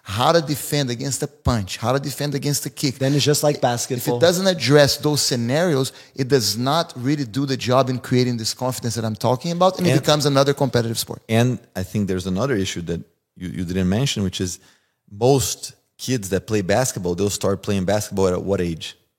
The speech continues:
Speaker 2: Very young.
Speaker 3: Very young,
Speaker 2: Of
Speaker 3: maybe.
Speaker 2: course, most, of course, there are examples.
Speaker 3: Maybe f-, six years old, five
Speaker 2: Yeah,
Speaker 3: years old.
Speaker 2: yeah.
Speaker 3: Exactly. And then they usually play for maybe four years, three years.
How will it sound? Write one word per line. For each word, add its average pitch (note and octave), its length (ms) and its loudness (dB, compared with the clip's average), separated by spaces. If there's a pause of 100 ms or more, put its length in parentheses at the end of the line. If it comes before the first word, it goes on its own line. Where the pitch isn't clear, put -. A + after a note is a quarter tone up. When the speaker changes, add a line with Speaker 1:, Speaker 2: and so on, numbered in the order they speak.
(140)
Speaker 2:
Very G2 280 -6
young. F2+ 260 -8 (220)
Speaker 3:
Very G2 220 2
young, F2 380 -2 (100)
Speaker 2:
Of - 40 -18
Speaker 3:
maybe. F2+ 120 -6
Speaker 2:
course, G2 180 -2
most, B2 420 2
of - 100 -20
course, G#2 220 -8
there G2+ 100 -10
are F#2+ 120 -8
examples. F#2+ 600 -12
Speaker 3:
Maybe G2+ 140 -4
f-, - 240 -10
six - 320 -4
years G2 160 -2
old, A2+ 180 2
five G2 180 2
Speaker 2:
Yeah, A2 120 2
Speaker 3:
years G2 120 0
old. G#2 260 -2
Speaker 2:
yeah. F2 60 -4
Speaker 3:
Exactly. - 420 -4 (300)
And A2 140 2
then C3+ 140 6
they C3+ 80 6
usually B2+ 340 6
play B2+ 540 0 (240)
for G#2+ 220 0
maybe G#2+ 560 2 (1120)
four A#2+ 420 2
years, C3 580 -4 (240)
three A2+ 240 -2
years. C3+ 360 -2